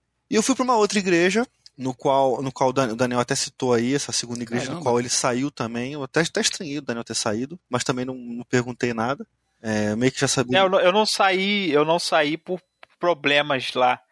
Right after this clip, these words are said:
Speaker 1: Não, não sei, você não saiu por problema. Você, você saiu porque você desanimou com,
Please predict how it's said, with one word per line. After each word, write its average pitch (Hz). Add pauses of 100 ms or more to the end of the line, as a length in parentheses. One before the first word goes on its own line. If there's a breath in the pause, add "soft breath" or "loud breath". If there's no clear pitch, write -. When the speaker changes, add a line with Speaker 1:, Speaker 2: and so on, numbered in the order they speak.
(160 loud breath)
Speaker 1:
Não, 185
não 185
sei, 185
você 143
não 170
saiu 170
por 175
problema. 165
Você, 185
você 175
saiu 180
porque 208
você 214
desanimou 190
com, 185